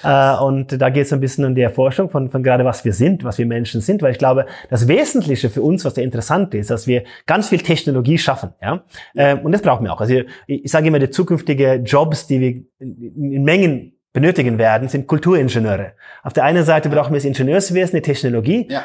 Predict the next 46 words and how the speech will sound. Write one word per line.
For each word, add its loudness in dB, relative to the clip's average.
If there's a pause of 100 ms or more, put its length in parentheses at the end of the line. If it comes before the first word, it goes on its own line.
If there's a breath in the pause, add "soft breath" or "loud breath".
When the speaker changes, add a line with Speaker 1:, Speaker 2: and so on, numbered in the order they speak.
Speaker 1:
aber -2
wir 2
brauchen 2
auch -2
Menschen, 0
die 0
Menschen -4
verstehen. 0
Also 0
Speaker 2:
Ja. 0 (220 loud breath)
Speaker 1:
wir 0
müssen 2
sagen, 4
was 0
wir 2
wollen, 2
ja, -6
und -2
wir 0
müssen 0
uns 0
auseinandersetzen 0
mit -4
dem 0
Menschen -2
als -8
solches. -2
Speaker 2:
Ja. -10 (160 loud breath)
Speaker 1:
Das 0
ist, -4
glaube 4
ich, -2
Speaker 2:
Ja. 2
Speaker 1:
wichtig. 0 (140 soft breath)
Wir 2
haben 2
uns 0
Menschen 0
genannt. 0 (100)
Das -20
ist 4
ein 2
wunderschönes 2 (160)
Wort, 0
finde -6
ich. -18